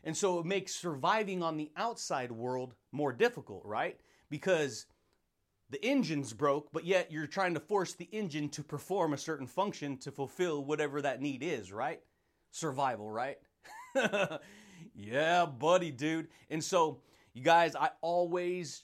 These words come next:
try to share powerful, deep insights on this podcast that can help you to break,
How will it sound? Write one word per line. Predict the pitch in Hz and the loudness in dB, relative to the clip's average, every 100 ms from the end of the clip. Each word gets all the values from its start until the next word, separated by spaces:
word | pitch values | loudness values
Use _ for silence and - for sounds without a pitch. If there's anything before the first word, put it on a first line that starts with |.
| - | -12
try | - 165 151 147 143 - | -2 0 2 0 -4 -8
to | - 135 | -12 -10
share | - 156 139 127 127 _ _ - | -2 0 0 -2 -8 _ _ -10
powerful, | - 165 156 170 - 160 107 | 0 2 2 -2 -4 -8 -6
deep | 151 170 - 165 | -6 -6 -6 -2
insights | 170 160 - 120 113 - - _ | -2 -2 -2 -2 -4 -12 -18 _
on | 135 120 | -8 -6
this | 123 - | -6 -8
podcast | - 156 147 101 - - - _ - | -4 -4 -4 -16 -18 -20 -20 _ -6
that | 147 151 | -2 -2
can | 170 151 | -2 -4
help | - 185 190 156 | 0 0 0 -6
you | 147 139 127 _ _ - | -6 -4 -6 _ _ -12
to | 147 | -10
break, | 113 156 175 170 - | -4 0 0 -2 -12